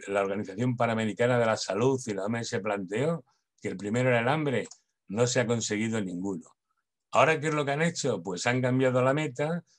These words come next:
y han hecho una meta mucho más accesible para ellos. Quieren reducir la emancipación en el niño,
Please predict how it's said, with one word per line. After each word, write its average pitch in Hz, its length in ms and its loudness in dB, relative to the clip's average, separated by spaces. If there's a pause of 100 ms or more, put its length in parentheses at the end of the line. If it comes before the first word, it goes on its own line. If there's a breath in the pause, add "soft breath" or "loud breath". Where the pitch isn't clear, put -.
(140)
y 104 140 -4
han 127 80 2
hecho 156 240 0
una 135 140 2
meta 139 400 0
mucho 131 260 0
más 127 180 0
accesible 107 520 -2
para - 260 -14
ellos. 123 400 -8 (560)
Quieren 160 320 2
reducir 143 720 0
la 117 200 2
emancipación 110 760 -2
en 127 80 0
el 92 180 -4
niño, 92 360 -8